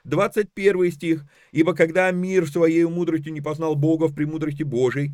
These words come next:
заметьте, мудрость, и дальше идёт премудрость Божья, то благоугодно было Богу и родством проповеди спасти верующих. Потом в двадцать втором стихе мы видим, что иу-, иудеи требуют чудес, елены ищут мудрости.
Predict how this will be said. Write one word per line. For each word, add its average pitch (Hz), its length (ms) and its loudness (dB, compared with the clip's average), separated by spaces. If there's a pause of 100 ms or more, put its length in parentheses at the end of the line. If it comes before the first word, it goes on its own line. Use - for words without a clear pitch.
заметьте, 127 580 -2 (300)
мудрость, 147 560 2 (240)
и 143 140 2
дальше 151 300 4
идёт 139 240 0
премудрость 165 520 2
Божья, 139 580 2 (760)
то 160 100 6
благоугодно 165 640 4
было 180 240 4
Богу 165 320 4
и 156 100 4
родством 156 440 0
проповеди 151 440 0
спасти 143 460 -4
верующих. 117 640 -4 (320)
Потом 156 240 2
в 190 60 -6
двадцать 208 360 -2
втором 220 380 2
стихе 190 300 -2
мы 180 140 -2
видим, 175 280 -4
что 147 160 0
иу-, 170 540 -4
иудеи 185 500 -2
требуют 175 480 0
чудес, 165 400 -2
елены 165 400 -2
ищут 160 300 -8
мудрости. 127 600 -8